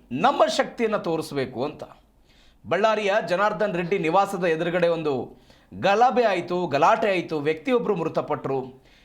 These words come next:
ಇದರ ಬಗ್ಗೆ ವಿಪರೀತವಾದ ಆಕ್ರೋಶವನ್ನ ಬಿ ಜೆ ಪಿ ನಾಯಕರು ಹೊರಹಾಕಿದ್ರು.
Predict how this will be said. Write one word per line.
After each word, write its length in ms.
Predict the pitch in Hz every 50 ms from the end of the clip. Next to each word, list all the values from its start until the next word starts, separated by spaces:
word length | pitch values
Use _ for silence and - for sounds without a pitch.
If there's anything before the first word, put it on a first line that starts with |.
| _ - -
ಇದರ 180 | 175 190 247
ಬಗ್ಗೆ 240 | 254 277 269 277 269
ವಿಪರೀತವಾದ 720 | 208 156 175 202 - 254 262 262 254 254 247 240 226 - 220
ಆಕ್ರೋಶವನ್ನ 680 | 180 185 190 - - 226 226 214 220 233 214 214 208
ಬಿ 120 | 185 165 180
ಜೆ 160 | 170 214 202
ಪಿ 100 | - 196
ನಾಯಕರು 460 | 190 185 185 180 180 190 180 185 170
ಹೊರಹಾಕಿದ್ರು. 920 | 123 160 170 170 170 165 160 - 165 147 143 170 170 170 175 170 170 -